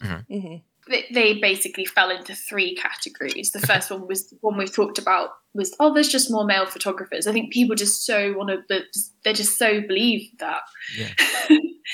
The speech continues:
Speaker 3: This is kind of a slightly nasty one, which was, like,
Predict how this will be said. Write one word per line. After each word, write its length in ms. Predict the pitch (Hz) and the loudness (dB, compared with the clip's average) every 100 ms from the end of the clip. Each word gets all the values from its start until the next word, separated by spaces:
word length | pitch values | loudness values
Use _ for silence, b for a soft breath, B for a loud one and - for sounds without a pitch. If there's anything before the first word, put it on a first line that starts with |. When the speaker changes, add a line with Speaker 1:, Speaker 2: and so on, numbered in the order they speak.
| B B B B B - | B B B B B 0
Speaker 3:
This 200 | 247 320 | 2 2
is 120 | 302 | 2
kind 200 | 277 262 | 4 4
of 60 | |
a 40 | 214 | 4
slightly 320 | - 185 190 | 2 2 2
nasty 420 | 196 - - 170 | 0 0 -4 -8
one, 160 | 180 180 175 | -8 -8 -10
which 180 | - | -6
was, 160 | 185 185 | -6 -4
like, 260 | 175 180 175 | -4 -4 -6